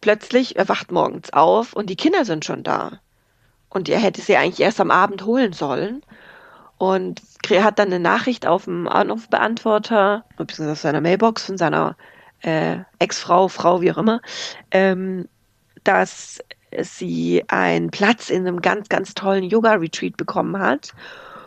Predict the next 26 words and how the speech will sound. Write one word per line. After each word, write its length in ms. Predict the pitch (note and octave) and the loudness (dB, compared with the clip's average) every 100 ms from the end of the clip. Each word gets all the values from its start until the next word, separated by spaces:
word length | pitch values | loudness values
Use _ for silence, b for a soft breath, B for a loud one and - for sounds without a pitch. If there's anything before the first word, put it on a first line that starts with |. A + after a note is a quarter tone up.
| - | 0
Und, 420 | G#3 G3+ G3 - - | 2 2 -4 -6 2
äh, 300 | F#3+ F#3 F#3+ | 4 4 2
sie 200 | - G3 | 0 0
deswegen 600 | F#3+ F#3+ F3+ F3+ E3+ F3+ | 0 0 4 4 2 -6
die 160 | - F3 | -8 -4
Kinder 220 | A3+ G3+ | 0 2
jetzt 320 | G3+ G3 - | 2 2 0
nachts 280 | F3+ G3 - | -2 -2 -4
schon 140 | - F3 | -4 -2
gebracht 460 | F#3 - F3 - | -2 -2 -4 0
hat, 180 | A#3+ A#3 | 0 2
also 220 | E3+ E3 | 0 -2
quasi 260 | - E3 D#3 | -4 -4 -2
den 80 | C#3+ | -4
ganzen 240 | D3+ C#3 | -6 -4
Tag 220 | E3+ - | -4 -4
vorher, 580 | - E3+ F#3+ G#3 F#3+ B3 B B B B B - | -6 0 2 4 2 0 B B B B B 2
ähm, 600 | F#3+ F#3+ F3+ F3 F3+ E3 - | 4 4 2 -2 -6 -8 0
und 120 | G3 - | 2 4
er 80 | F#3 | 4
das 200 | E3+ - | 4 0
jetzt 220 | E3+ - | -4 -4
zu 80 | E3+ | -6
verstehen 540 | E3 - D3+ D3 F3 | -4 -2 0 0 -2
hat. 260 | - A3 - _ _ _ | -6 -6 -18 _ _ _
Und 300 | - D#3+ D3 | -8 -6 -8